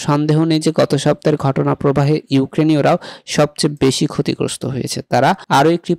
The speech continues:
পশ্চিমা ভণ্ডামির শিকার। দুই বছরের বেশি সময় ধরে কিয়েভ ন্যাটোর কাছে আকাশ প্রতিরক্ষা ব্যবস্থা ও মিসাইল প্রতিরক্ষা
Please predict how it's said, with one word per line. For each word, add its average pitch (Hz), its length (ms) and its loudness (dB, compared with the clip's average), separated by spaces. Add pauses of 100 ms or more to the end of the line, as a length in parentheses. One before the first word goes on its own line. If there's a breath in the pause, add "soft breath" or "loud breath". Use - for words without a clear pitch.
পশ্চিমা 151 340 -2
ভণ্ডামির 143 600 -2
শিকার। 110 320 -4 (140)
দুই 127 120 0
বছরের 123 460 0
বেশি 123 240 -6
সময় 131 260 -2
ধরে 151 140 2 (340 loud breath)
কিয়েভ 160 280 0 (140)
ন্যাটোর 131 340 0
কাছে 147 200 0 (220)
আকাশ 143 280 -2
প্রতিরক্ষা 143 440 0 (100)
ব্যবস্থা 139 440 2
ও - 20 2 (120)
মিসাইল 139 300 0
প্রতিরক্ষা 139 460 0